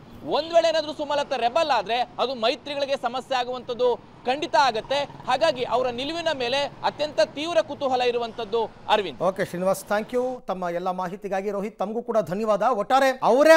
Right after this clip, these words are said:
Speaker 2: ಅವರಾಗಿದ್ದವರೇ ಒಂದು ತೀರ್ಮಾನವನ್ನ ತಗೊಂಡು ಅದನ್ನ ತಿಳಿಸದ ಹೊರತು ಹಾಗಾಗ್ಬೋದು ಹೀಗಾಗ್ಬೋದು ಅಂತಕ್ಕಂಥ ಲೆಕ್ಕಾಚಾರವನ್ನ ನಾವು ಹಾಕ್ಬೋದು. ಅವ್ರ ಮುಂದೆ ಇರ್ತಕ್ಕಂಥ ಆಯ್ಕೆಗಳು ಎರಡು ಮೂರು ಅಷ್ಟೇ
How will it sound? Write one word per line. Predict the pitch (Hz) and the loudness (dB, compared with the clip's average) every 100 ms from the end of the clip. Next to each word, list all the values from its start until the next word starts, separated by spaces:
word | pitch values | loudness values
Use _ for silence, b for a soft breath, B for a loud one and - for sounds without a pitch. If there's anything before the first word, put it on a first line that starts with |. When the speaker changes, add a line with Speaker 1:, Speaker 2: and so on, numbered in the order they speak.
| 311 | 8
Speaker 2:
ಅವರಾಗಿದ್ದವರೇ | 208 262 294 285 233 262 262 285 | 4 6 6 4 2 4 6 6
ಒಂದು | 269 240 | 4 2
ತೀರ್ಮಾನವನ್ನ | 240 254 269 269 262 254 | -2 -4 0 0 0 -2
ತಗೊಂಡು | 247 233 226 240 269 | -4 -4 -6 -2 -2
ಅದನ್ನ | 208 247 | 0 -2
ತಿಳಿಸದ | 247 233 254 - 262 | -4 -2 -2 0 2
ಹೊರತು | 254 170 240 262 175 156 b b b | 2 4 4 4 0 -4 b b b
ಹಾಗಾಗ್ಬೋದು | 151 175 226 208 254 269 | 0 6 6 8 6 6
ಹೀಗಾಗ್ಬೋದು | 247 254 269 226 269 269 | 2 6 6 6 2 4
ಅಂತಕ್ಕಂಥ | 254 254 247 233 262 | 0 -2 -4 4 4
ಲೆಕ್ಕಾಚಾರವನ್ನ | 185 165 214 269 269 262 | 4 2 2 4 4 4
ನಾವು | 262 220 | 4 4
ಹಾಕ್ಬೋದು. | 214 220 233 196 b b - | 2 2 0 0 b b 6
ಅವ್ರ | 269 | 8
ಮುಂದೆ | 269 330 330 | 8 6 6
ಇರ್ತಕ್ಕಂಥ | 294 294 311 277 262 | 4 0 -2 2 6
ಆಯ್ಕೆಗಳು | 262 277 277 277 | 6 4 4 4
ಎರಡು | 214 202 262 | 4 4 4
ಮೂರು | 302 311 | 4 2
ಅಷ್ಟೇ | 247 - 226 135 | 2 0 -2 -2